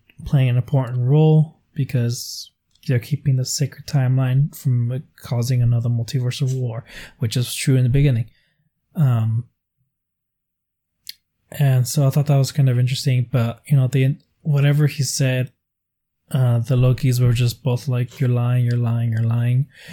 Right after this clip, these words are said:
which kind of my little complaint about that. It's just, that was the only thing they both said, <laughs> uh, during that whole monologue. It's just them calling him a liar. Uh, towards, uh, well,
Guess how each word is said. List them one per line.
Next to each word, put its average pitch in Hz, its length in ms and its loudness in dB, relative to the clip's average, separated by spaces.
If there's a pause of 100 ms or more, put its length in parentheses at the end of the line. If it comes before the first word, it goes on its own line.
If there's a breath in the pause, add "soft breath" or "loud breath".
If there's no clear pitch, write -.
(160 loud breath)
which - 420 -2 (920)
kind 196 240 0
of 160 200 0 (200)
my 165 160 6
little 165 240 6
complaint 143 460 4
about 127 260 0
that. 127 240 2
It's 127 120 0
just, 147 340 -2
that 139 180 0
was 131 260 -4 (300)
the 147 180 2
only 135 260 4
thing 139 220 2
they 131 120 2
both 123 260 -2
said, 143 760 0 (220 loud breath)
<laughs> - 220 -12
uh, 123 240 2
during 123 320 2
that 120 160 0
whole 120 260 0
monologue. 117 640 0
It's 120 140 -4
just 113 160 -6
them 120 280 -2
calling 120 280 0
him 113 120 0
a 113 80 0
liar. 113 520 -2 (1040)
Uh, 127 320 2 (380)
towards, - 500 -2 (640)
uh, 147 200 0
well, 156 300 -4